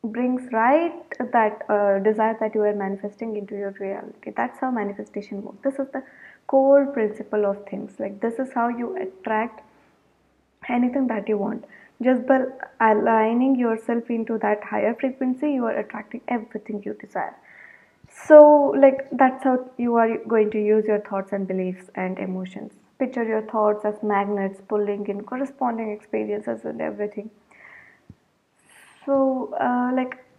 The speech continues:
you know, I just want to ask a general question. Have you ever experienced a moment when your thoughts seem to influence your reality?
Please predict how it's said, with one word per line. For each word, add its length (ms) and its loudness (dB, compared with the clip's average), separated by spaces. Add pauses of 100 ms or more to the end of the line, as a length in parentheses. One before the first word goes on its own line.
(120)
you 60 0
know, 120 6
I 140 6
just 240 2
want 240 2
to 240 2
ask 240 0
a 80 -2
general 360 -2
question. 380 -4
Have 300 0
you 260 -4
ever 480 4
experienced 800 -4
a 80 0
moment 520 -2 (100)
when 240 2
your 160 2
thoughts 560 -2
seem 220 -2
to 140 -2
influence 600 -2
your 160 0
reality? 760 0